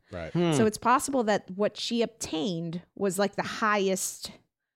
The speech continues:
Speaker 3: um, level
Speaker 1: Right.
Speaker 3: of
Speaker 1: Yeah,
Speaker 3: D M S O.
Speaker 1: she was using the pure stuff that you would get,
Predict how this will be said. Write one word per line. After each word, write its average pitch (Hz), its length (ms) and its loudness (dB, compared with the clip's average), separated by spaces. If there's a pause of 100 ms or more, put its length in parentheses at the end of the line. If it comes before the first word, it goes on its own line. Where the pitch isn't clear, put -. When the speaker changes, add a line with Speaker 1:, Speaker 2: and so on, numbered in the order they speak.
(460)
Speaker 3:
um, 165 540 0
level 190 720 2
Speaker 1:
Right. 113 140 -2
Speaker 3:
of 175 160 2
Speaker 1:
Yeah, 165 80 -10
Speaker 3:
D 165 160 -2
M 160 160 0
S 160 80 -2
O. - 20 -4
Speaker 1:
she 196 120 4
was 175 180 6
using 147 260 4
the 120 80 0
pure 135 420 2
stuff 117 600 -4
that 107 180 -4
you 110 140 -6
would 95 140 -6
get, - 280 0